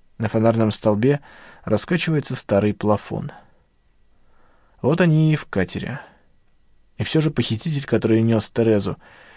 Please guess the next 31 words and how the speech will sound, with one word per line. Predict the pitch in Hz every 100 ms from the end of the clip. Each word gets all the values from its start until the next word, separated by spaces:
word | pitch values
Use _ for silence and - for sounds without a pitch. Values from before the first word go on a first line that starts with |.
| - -
никак | 113 165 147
не | 131
мог | 131 131 -
отделаться | 120 117 147 127 -
от | 117 113
ощущения, | - 110 - 165 135 110 90 - - _
что | - - 127
за | 123
ними | 131 151 127
кто-то | - 123 117
следит. | - 101 90 - - - _ _ _ _ _ _ _ _ -
Через | - 101 98
несколько | 107 - 87 -
секунд | - - - 147 147 _ - - - _ _ -
они | 120 160
уже | 139 143 139 120
удалялись | 110 110 123 117 -
по | 92
морю | 98 120 113
к | - -
яхте | 110 120 - - 151 - _ _ -
с | -
потушенными | 101 107 107 107 101 98 -
огнями, | 107 104 104 95 90 - _ _ _ _ -
которая | - 165 165 120
ждала | 120 113 123
их | - 117 - -
на | - 110
выходе | 104 101 95 95
из | 90
бухты. | - 69 - -